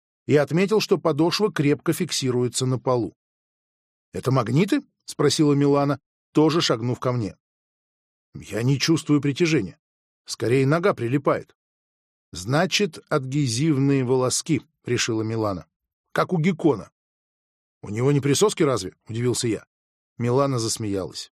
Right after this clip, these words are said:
«Присоски! Ну что ты? Там такие тонюсенькие волоски. Геккон ходит по стенам и потолку за счет вандерваальсовых сил притяжения между молекулами и атомами».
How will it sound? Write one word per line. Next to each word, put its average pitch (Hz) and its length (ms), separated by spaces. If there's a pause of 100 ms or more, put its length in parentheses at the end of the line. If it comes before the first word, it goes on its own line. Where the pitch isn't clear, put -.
(100)
«Присоски! 180 720 (540)
Ну 196 100
что 285 320
ты? - 140 (420)
Там 175 160
такие 214 380 (360)
тонюсенькие 240 680
волоски. 208 560 (520)
Геккон 185 460
ходит 156 420
по 135 120
стенам 165 460
и 127 40
потолку 143 540 (220)
за 127 180
счет 240 280
вандерваальсовых 170 1160
сил 196 260
притяжения 185 720
между 123 260
молекулами 180 640
и 196 300
атомами». 160 600